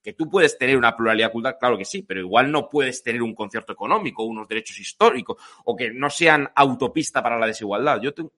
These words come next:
tengo la, la desazón, ¿no? de co-, comprobar de que determinada izquierda tal vez se haya olvidado de la, de la igualdad, ¿no? Y no es un valor menor, ¿no?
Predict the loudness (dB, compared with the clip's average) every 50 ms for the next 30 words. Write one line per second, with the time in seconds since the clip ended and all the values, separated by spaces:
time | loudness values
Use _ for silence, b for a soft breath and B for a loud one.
0 | _ -20 -20 _ _ -4 -2 2 4 6 6 6 4 4 2 2 2 2 0 -4
1 | -6 -4 -6 -6 -6 -6 -8 -8 -8 -6 -8 -8 -8 -8 -8 -10 _ -14 -16 -16
2 | _ -10 -10 -10 -8 -6 -2 -2 0 0 -2 -4 -6 -8 -8 -10 -10 -10 -12 -12
3 | -10 -8 -4 -2 0 0 0 -2 -4 _ -10 -10 -10 -10 -10 -14 b b b b
4 | b b b b b _ 4 4 4 4 0 0 0 0 0 0 2 0 2 2
5 | 2 2 2 2 2 0 -2 -4 -6 -8 -8 -6 -4 -4 -2 -2 -2 2 4 4
6 | 4 4 -2 -12 -16 -16 -16 -14 -14 -10 -8 -8 -8 -8 -10 -10 -6 -4 -2 -2
7 | -2 -2 -4 -8 -12 _ -8 -6 -6 -6 -6 -10 _ _ _ -20 -20 -20